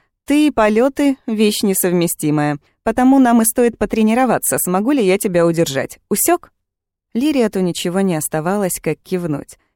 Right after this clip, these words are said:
не став больше задерживать напарницу, едва сдерживающие зевки. "Отдыхай, приятных сновидений.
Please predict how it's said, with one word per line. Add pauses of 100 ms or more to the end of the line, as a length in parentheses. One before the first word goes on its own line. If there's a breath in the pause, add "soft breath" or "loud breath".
не
став
больше
задерживать
напарницу,
едва
сдерживающие
зевки. (640)
"Отдыхай,
приятных
сновидений.